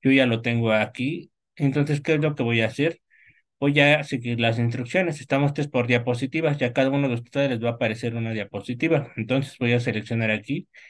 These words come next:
Lo primero que nos pide es que creemos una lista de contactos. Entonces, recordemos cómo crear una lista de contactos.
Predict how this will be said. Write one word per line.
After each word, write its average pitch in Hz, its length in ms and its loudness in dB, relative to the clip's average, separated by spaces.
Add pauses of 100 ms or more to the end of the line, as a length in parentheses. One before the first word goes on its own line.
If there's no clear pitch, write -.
(580)
Lo 127 100 -4
primero 190 380 2
que 165 120 0
nos 135 220 0
pide 160 460 0
es 135 100 -2
que 151 180 -2
creemos 139 560 0
una 135 240 -2
lista 117 380 -2
de 120 160 -2
contactos. 123 880 -4 (220)
Entonces, 143 720 -4
recordemos 139 680 2
cómo 139 280 2
crear 123 260 4
una 127 180 0
lista 113 280 -2
de 117 160 -2
contactos. 151 800 -2